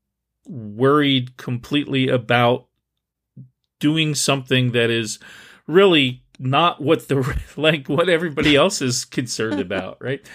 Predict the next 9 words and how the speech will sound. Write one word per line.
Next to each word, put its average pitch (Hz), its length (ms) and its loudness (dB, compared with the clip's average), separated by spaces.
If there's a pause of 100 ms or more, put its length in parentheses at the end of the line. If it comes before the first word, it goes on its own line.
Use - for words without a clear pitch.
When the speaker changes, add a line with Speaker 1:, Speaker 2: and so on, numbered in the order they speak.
(300)
Speaker 1:
Um, 147 460 4
so - 160 -4
that'll 240 200 4
be, 214 240 2
that, 190 240 2
that 190 140 4
actually, 165 440 0
um, 135 240 -4 (120)
um, 135 300 -6